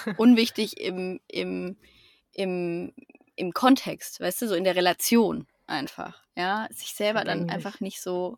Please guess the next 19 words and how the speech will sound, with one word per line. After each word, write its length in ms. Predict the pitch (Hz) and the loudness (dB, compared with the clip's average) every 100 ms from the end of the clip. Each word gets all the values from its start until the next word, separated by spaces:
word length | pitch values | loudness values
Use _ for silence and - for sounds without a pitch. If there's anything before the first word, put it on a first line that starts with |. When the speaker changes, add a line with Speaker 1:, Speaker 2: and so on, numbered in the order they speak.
| 269 | -4
Speaker 2:
ja, 220 | 349 247 | -4 -4
vergänglich, 800 | - 190 208 254 262 208 - - | -8 -8 0 2 2 -2 -8 -14
sich 140 | 214 | -10
selber 220 | 220 233 | -6 -2
nicht 160 | 226 226 | -2 -4
so 120 | 220 | -4
wichtig 320 | 294 - - | -6 -6 -14
zu 100 | - | -10
nehmen, 420 | 147 143 147 151 _ _ | -6 -4 -6 -8 _ _
sondern, 460 | - 180 180 185 | -6 -4 -2 -4
äh, 20 | - - - - - - _ _ _ _ 52 - - | -8 -14 -18 -20 -20 -20 _ _ _ _ _ -20 -12
sich 240 | - 196 | -6 -4
eben 220 | - 202 190 | -2 -2 -2
als 220 | 190 - | -4 -4
Teil 340 | - 214 220 | -4 0 0
des 160 | 208 - | 0 -2
Ganzen 460 | 233 247 254 175 | 0 2 0 -4
zu 160 | - - | -8 -14
sehen. 420 | - 151 165 180 | -10 -8 -8 -10